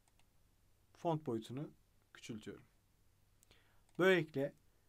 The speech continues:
aynı sayfa içerisinde iki farklı etikete farklı farklı stiller uyguladık.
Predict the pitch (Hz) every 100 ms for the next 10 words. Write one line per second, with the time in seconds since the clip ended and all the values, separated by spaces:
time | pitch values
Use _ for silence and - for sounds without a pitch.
0 | _ - _ _ - 165 156 127 117 117
1 | 113 104 - 110 131 165 156 151 127 -
2 | 110 - 104 - 143 - - - _ _
3 | _ - _ - 143 - - 104 - -
4 | 120 131 117 101 98 170